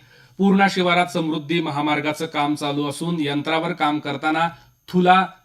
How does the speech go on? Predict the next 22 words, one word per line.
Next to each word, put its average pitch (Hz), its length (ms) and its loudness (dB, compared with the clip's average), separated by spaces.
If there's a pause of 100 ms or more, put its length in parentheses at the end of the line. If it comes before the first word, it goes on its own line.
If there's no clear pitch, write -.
नदीच्या 160 400 0
पुराच्या 151 460 -2
पाण्यामध्ये 151 580 -2
चौघे 151 360 -2
जण 156 140 2
अडकले 135 300 0
होते. 190 480 -2 (180)
जिल्हा 165 260 2
प्रशासनाच्या 190 640 -2
पथकानं 175 560 0
पुरात 160 380 0
अडकलेल्या 151 500 0
या 156 100 2
कामगारांना 151 640 -2
सुखरूप 139 480 -8
वाचवलं. 123 480 -4 (500)
परभणी 175 380 2
जिल्ह्यातील 190 460 0
शिंगणापूर, 165 600 0 (260)
पिंगळी, 160 400 4
परभणी 135 480 -4
ग्रामीण, 139 480 0